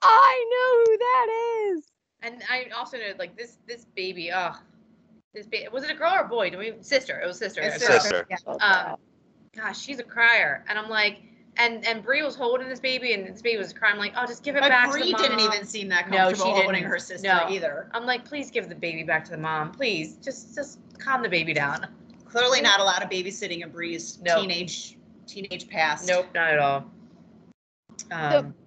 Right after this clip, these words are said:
Speaker 1: so Matt says the level that they connect on is different than the other levels of the other girls, which I think is interesting, but I still think Bree's in, in, I think Bree's going home next week. Is, is
Speaker 2: Yeah.
Speaker 1: I, I don't think she's long for
Speaker 2: Yeah.
Speaker 1: this world.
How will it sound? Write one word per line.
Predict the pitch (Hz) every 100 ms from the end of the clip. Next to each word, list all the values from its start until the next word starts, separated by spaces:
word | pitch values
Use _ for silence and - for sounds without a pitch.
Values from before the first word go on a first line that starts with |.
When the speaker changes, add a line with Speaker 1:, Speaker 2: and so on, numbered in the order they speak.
| -
Speaker 1:
so | 294
Matt | 285 311 359 -
says | 320 302 269
the | 277
level | 277 294 320
that | 302 254
they | 254 262
connect | 269 247 226 226 _ - 247
on | 233 214
is | 214 226
different | 233 233 254 240
than | 220
the | 214
other | 220 214 220 220 220 220 214 _
levels | 277 208 247 294 233 196 - _ -
of | 208
the | 214
other | 208 214
girls, | 196 196 196 240 370 415 _ _ _ _
which | 254 254
I | 247
think | 269 277
is | 285 -
interesting, | 269 311 302 240 - 233 226
but | 220 220
I | 247
still | - 269 285
think | 311 285 214
Bree's | 220 240 233
in, | 233 220 -
in, | 214 208 208 - _ _
I | 262 277
think | 349 269
Bree's | 254 269 208
going | 240 220 226
home | 233 196 190
next | 185 -
week. | - 202
Is, | 185 - _ -
is | 175 185 165
Speaker 2:
Yeah. | 151
Speaker 1:
I, | 180 214
I | 240
don't | 240
think | 226 214
she's | 208 202 190 _
long | 202 190 190
for | 190 180
Speaker 2:
Yeah. | 143
Speaker 1:
this | 143
world. | 196 170 165